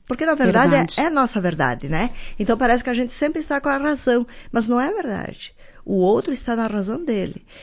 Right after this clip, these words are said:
Speaker 1: E daí, encontrar esse meio tempo, né? Encontrar esse equilíbrio. É, essa que é da grandiosidade do ser humano.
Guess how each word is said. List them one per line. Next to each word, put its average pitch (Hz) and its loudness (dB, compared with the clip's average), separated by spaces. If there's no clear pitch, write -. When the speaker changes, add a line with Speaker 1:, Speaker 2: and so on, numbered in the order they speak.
Speaker 1:
E 233 2
daí, 214 2
encontrar 247 0
esse 254 -2
meio 208 2
tempo, - -4
né? 190 2
Encontrar 208 0
esse 320 -2
equilíbrio. 208 0
É, - 2
essa 285 2
que - -2
é 302 4
da 233 4
grandiosidade 208 4
do 180 0
ser 185 0
humano. 156 -2